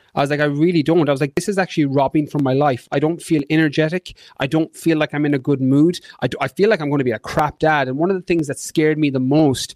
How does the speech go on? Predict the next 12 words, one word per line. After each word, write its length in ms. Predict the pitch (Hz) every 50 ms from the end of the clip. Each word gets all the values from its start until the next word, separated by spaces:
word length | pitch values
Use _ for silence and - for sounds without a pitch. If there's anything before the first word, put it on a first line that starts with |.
| - - _ _
when 140 | 143 135 -
she 180 | - 147 147
was 160 | 143 135 120
born, 420 | - _ 143 151 165 165 151 135 131
and 180 | 127 120 123
it 100 | 135 131
definitely 340 | - 156 165 - - 170 156
brought 240 | 135 135 156 156 151
up 120 | 147 -
a 40 | 143
lot 180 | 139 143 147 143
of 120 | 135 127